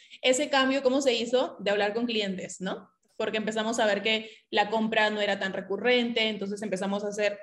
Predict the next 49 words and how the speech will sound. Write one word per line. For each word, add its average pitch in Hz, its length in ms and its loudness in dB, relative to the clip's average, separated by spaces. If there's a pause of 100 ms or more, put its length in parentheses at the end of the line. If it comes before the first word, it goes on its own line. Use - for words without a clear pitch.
cómo 254 180 2
les 262 140 4
gustaría, 202 600 -2
¿no? 214 80 -2
Hablar 262 320 4
mucho 277 240 2
con 226 160 -4
ellos, 233 180 0
escucharlos 226 400 -4
muchos, 294 420 0 (280)
y - 60 -2
a 214 40 2
recopilar 208 400 0
información, 254 680 0 (280)
ver 226 220 4
qué 247 80 4
se 254 100 4
repite, 254 540 2 (240)
y 233 80 -2
lo 226 120 2
que 226 120 0
creíamos 254 480 4
que 269 80 0
se 262 100 0
repetía, 214 500 0
probarlo, 247 720 4
y 214 80 -8
si 220 120 -2
funciona 226 400 0
se 247 120 2
queda, 254 320 4
y 247 80 -4
si 233 120 -6
no, 214 100 -4
de 220 100 -2
nuevo 220 160 -2
se 220 120 -8
cambia, 240 420 0
y 190 160 -6
así. - 240 -10
Entonces 196 320 -8
creo 254 180 0
que 247 80 0
esa 233 120 -2
ha - 20 -10
sido 226 200 0
la 196 120 0
clave 190 320 0
para, 196 380 -2